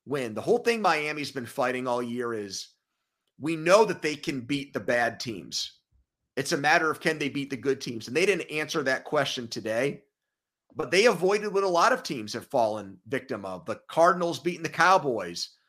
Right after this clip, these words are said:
and the Colts beating the Ravens. They didn't allow for that to happen in a game where they could have easily been looking ahead to next week, Danny.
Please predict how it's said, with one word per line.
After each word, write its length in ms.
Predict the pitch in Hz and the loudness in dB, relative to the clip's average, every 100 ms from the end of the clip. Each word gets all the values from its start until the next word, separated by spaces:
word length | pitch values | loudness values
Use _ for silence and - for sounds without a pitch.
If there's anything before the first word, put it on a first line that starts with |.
| - | -8
and 140 | 135 135 | -6 -6
the 60 | |
Colts 440 | 127 - 170 170 - | -6 0 0 -2 -6
beating 260 | 180 160 | -6 -2
the 100 | 156 | 0
Ravens. 680 | 147 175 165 113 82 95 - _ _ _ _ _ | 2 2 0 -6 -8 -10 -10 _ _ _ _ _
They 140 | 135 165 | -4 -2
didn't 200 | 190 170 | -2 0
allow 280 | 147 151 | 2 2
for 120 | 143 143 | 0 -4
that 200 | 127 123 | -4 -2
to 80 | 123 | 0
happen 280 | 131 131 | 0 -2
in 100 | 127 | -8
a 40 | 120 | -6
game 240 | 127 127 | -4 -4
where 100 | 120 | -4
they 100 | 135 | -4
could 120 | 143 | -4
have 140 | 127 120 | -4 -4
easily 300 | 143 131 127 | -8 -4 -4
been 180 | 123 117 | -4 -4
looking 260 | 117 123 | -6 -6
ahead 300 | 104 110 98 | -4 -4 -6
to 80 | 104 | -10
next 280 | 95 95 101 | -12 -12 -12
week, 220 | 98 90 | -14 -14
Danny. 300 | 82 82 90 | -18 -18 -20